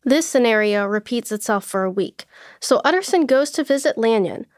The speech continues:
hoping to learn why Jekyll has refused any company. He finds Lanyon in very poor health,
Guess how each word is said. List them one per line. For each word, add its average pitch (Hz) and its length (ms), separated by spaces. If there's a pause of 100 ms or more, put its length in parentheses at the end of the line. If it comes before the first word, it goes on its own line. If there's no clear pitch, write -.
(160)
hoping 330 380
to 330 100
learn 277 340
why 262 340
Jekyll 269 380
has 247 220
refused 254 580
any 285 180
company. 262 540 (460)
He 262 120
finds 330 400
Lanyon 262 440
in 196 180
very 226 340
poor 202 260
health, 175 500